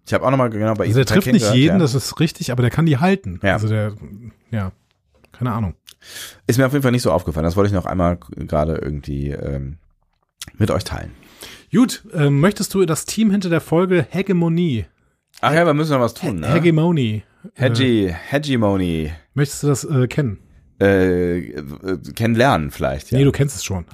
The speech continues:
Speaker 1: so.
Speaker 2: Also möchtest du es noch näher kennen?
Speaker 1: Ja, ich, so nah, wie es irgendwie geht.
Speaker 2: Also der Autor ist Henry Alonso Myers. Woher kennen wir den?
Speaker 1: Er hat schon vieles geschrieben, wie zum Beispiel die erste Folge dieser Staffel, was weiß ich.
Speaker 2: Richtig.
Speaker 1: Ja, war das so?
Speaker 2: <laughs> Was,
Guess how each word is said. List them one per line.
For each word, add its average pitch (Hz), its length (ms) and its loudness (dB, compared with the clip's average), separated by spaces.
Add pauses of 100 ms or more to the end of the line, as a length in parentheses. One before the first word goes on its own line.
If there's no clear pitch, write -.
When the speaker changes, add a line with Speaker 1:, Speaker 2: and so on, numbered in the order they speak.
Speaker 1:
so. 135 100 2
Speaker 2:
Also 139 60 4
möchtest 135 340 -4
du 131 40 -2
es 117 160 -6
noch 139 400 -2
näher 127 300 0
kennen? 87 360 -6
Speaker 1:
Ja, 90 240 4 (120)
ich, 90 140 -4 (220)
so 98 120 -2
nah, 98 260 4
wie 95 80 2
es - 200 -4
irgendwie 90 340 2
geht. 71 320 -8
Speaker 2:
Also 123 200 0
der 120 160 2
Autor 147 260 2
ist - 120 -4
Henry 143 200 4
Alonso 117 280 2
Myers. 117 460 0
Woher 120 200 2
kennen 147 180 0
wir 156 80 6
den? 180 220 4 (840)
Speaker 1:
Er 78 120 0
hat - 360 -2
schon 82 320 -2
vieles - 340 -2
geschrieben, 90 380 -4
wie 85 80 0
zum - 160 -4
Beispiel 80 180 -2
die 69 60 -2
erste 65 220 -2
Folge 78 220 -2
dieser 73 160 -4
Staffel, 69 320 -4
was - 180 -8
weiß - 200 -12
ich. - 160 -14
Speaker 2:
Richtig. 175 380 2
Speaker 1:
Ja, 101 300 2
war 110 120 4
das 147 140 0
so? - 100 -2
Speaker 2:
<laughs> 147 120 0
Was, - 320 -8